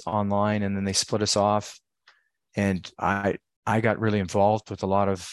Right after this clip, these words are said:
uh, a lot of the, um, input in the, in the, in the classes. And then there was, uh,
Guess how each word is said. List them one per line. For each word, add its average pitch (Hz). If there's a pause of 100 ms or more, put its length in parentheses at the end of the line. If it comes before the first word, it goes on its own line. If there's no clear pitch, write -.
(140)
uh, 92 (100)
a 95
lot 95
of 95
the, 92
um, 87 (100)
input 113
in 104
the, 90 (400)
in 101
the, 87 (120)
in 104
the 85
classes. 113
And 87
then 90
there 87
was, 87 (460)
uh, 117